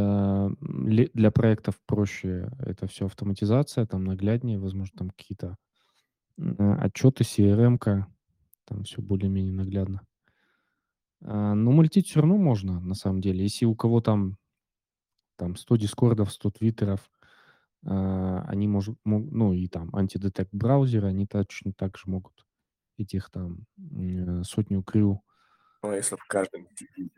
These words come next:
Speaker 2: не, не думаю, будут там общаться, что-то, не знаю, какую-то дискуссию вести. Все, все сто.
Speaker 1: Мгм. <laughs>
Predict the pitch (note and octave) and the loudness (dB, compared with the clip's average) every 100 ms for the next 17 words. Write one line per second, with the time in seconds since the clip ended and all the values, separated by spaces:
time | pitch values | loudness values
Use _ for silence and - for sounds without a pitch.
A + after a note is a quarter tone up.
0 | - E2 - _ F#2 F#2 F#2 A#2 A2+ - | -16 -14 -16 _ -20 -14 -10 -10 -10 -10
1 | - - - - - F2+ - - - - | -12 -10 -10 -12 -12 -12 -10 -12 -14 -18
2 | - - - - - - - - - - | -18 -18 -18 -20 -20 -20 -20 -20 -16 -16
3 | - - F2+ - A#1+ - - G1+ - - | -16 -16 -12 -12 -12 -16 -16 -20 -20 -20
4 | _ _ _ _ _ _ - _ _ - | _ _ _ _ _ _ -20 _ _ -20
5 | - - - - - - - _ _ _ | -20 -20 -18 -18 -16 -18 -18 _ _ _
6 | _ _ _ _ _ _ _ _ _ _ | _ _ _ _ _ _ _ _ _ _
7 | _ _ _ _ _ - G#2+ G#2 G2 G#2+ | _ _ _ _ _ -6 -4 -2 -4 -6
8 | - _ _ _ _ _ A2+ - | -10 _ _ _ _ _ -4 -4